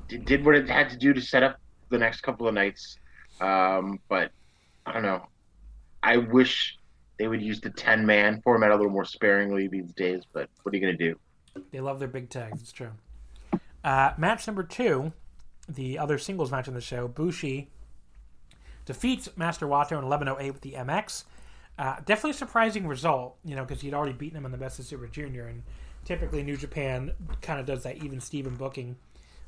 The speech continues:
Speaker 2: but they did not do that here. Uh, Wato e-, eats the M X and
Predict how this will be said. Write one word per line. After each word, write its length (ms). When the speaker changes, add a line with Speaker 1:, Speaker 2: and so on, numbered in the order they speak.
Speaker 2:
but 300
they 100
did 140
not 180
do 100
that 180
here. 300
Uh, 140
Wato 560
e-, 180
eats 300
the 180
M 180
X 220
and 220